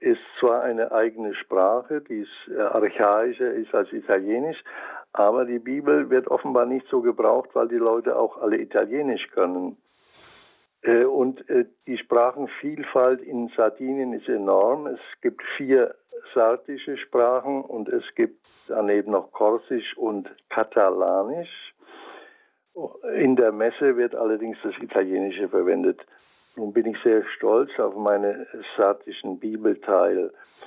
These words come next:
Also das sind die vier Evangelien und die Apostelgeschichte. Und eines Tages habe ich den,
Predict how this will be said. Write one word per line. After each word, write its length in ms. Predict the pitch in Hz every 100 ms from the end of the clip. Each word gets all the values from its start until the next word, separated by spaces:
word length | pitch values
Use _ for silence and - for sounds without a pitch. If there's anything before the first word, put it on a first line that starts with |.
| - - - - - _ _ _ _ _ _ _ _ _ _
Also 320 | 113 107 110
das 180 | 104 104 -
sind 160 | 120 113
die 100 | 104
vier 260 | 117 113
Evangelien 760 | 107 113 101 101 107 110 110 110
und 160 | 104
die 120 | 101 92
Apostelgeschichte. 1160 | - 98 - - 92 92 - 87 - - 92 90 _ - - - - _ -
Und 240 | 120 120
eines 300 | 143 120 131 -
Tages 420 | 120 120 139 160 - -
habe 240 | 120 123
ich 120 | 120 -
den, 360 | 117 110 110